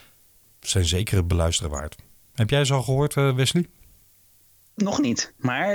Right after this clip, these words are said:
Speaker 2: ik ga zeker luisteren.
Speaker 1: Top. Right, dan gaan we door, Wesley. We gaan naar, eh,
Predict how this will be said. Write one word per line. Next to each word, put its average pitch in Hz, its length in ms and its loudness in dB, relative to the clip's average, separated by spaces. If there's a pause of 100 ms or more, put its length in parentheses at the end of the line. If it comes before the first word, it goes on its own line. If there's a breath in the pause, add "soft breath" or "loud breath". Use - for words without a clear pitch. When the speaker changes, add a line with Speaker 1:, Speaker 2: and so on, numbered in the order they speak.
Speaker 2:
ik - 340 -10
ga 160 160 -4
zeker 180 240 -2
luisteren. 120 400 -2 (540)
Speaker 1:
Top. - 340 -2 (1000 loud breath)
Right, 156 500 -2
dan 117 100 0
gaan 170 160 2
we 156 80 2
door, 180 200 4
Wesley. 185 340 0
We 165 80 0
gaan 156 220 0
naar, 143 280 2
eh, 127 300 2